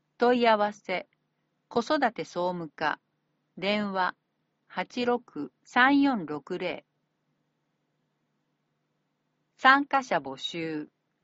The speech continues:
ふるさと講座、水生生物の変化から見る。今、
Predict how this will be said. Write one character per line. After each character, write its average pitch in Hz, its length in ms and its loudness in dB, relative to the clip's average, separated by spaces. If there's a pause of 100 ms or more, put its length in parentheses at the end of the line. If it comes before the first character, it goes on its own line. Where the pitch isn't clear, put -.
(240)
ふ - 160 -2
る 302 100 6
さ 285 200 6
と 277 160 0
講 277 260 4
座、 147 280 -4 (420)
水 302 260 4
生 294 280 2
生 285 320 0
物 196 280 -6
の 151 160 -2
変 220 260 -2
化 160 160 -4
か 139 140 -8
ら 127 160 -4
見 160 220 -4
る。 - 160 -14 (520)
今、 226 400 -2